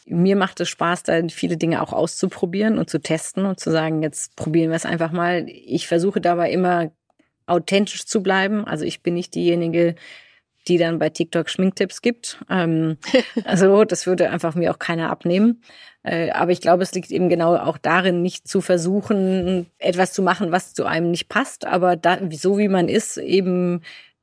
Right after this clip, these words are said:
Speaker 1: dann auch auf TikTok zu kommunizieren, aber eben in schnelleren,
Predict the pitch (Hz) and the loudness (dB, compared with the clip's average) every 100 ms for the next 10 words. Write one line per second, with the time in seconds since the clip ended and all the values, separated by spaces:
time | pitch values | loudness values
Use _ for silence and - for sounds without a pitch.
0 | - 175 180 - 170 117 - - 170 - | 0 2 2 2 0 -2 -8 -4 -4 0
1 | 208 185 175 170 - 175 165 - 196 196 | -2 0 -2 -6 0 0 0 0 2 2
2 | - 170 143 170 170 160 175 170 185 196 | 0 0 0 0 0 0 0 0 2 2
3 | 180 185 180 175 | 2 0 -2 -4